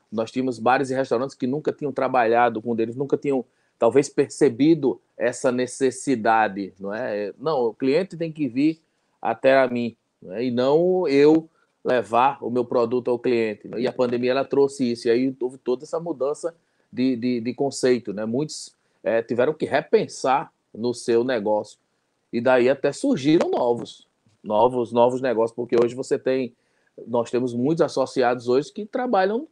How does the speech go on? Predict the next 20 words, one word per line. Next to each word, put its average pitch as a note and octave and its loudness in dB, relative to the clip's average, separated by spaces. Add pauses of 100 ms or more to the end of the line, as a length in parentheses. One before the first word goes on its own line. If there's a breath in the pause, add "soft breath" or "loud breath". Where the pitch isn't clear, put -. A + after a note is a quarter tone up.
(140)
nos C4 -6
dois A#2 0
formatos, D#3+ -2 (200)
não E2+ -16
é? A#2+ -8
É, F2 -8
é, G2 -4 (300)
trabalham A#2+ 2
tanto B2+ 0 (260)
no A#2 0
delivery, D3 4
tanto C3 0
na A#2+ -6
retirada A2+ -4
do G#2+ -4
balcão, B2+ -2
nos F3+ -4
três, D3+ 4
na C3+ -2
verdade, A#2 -2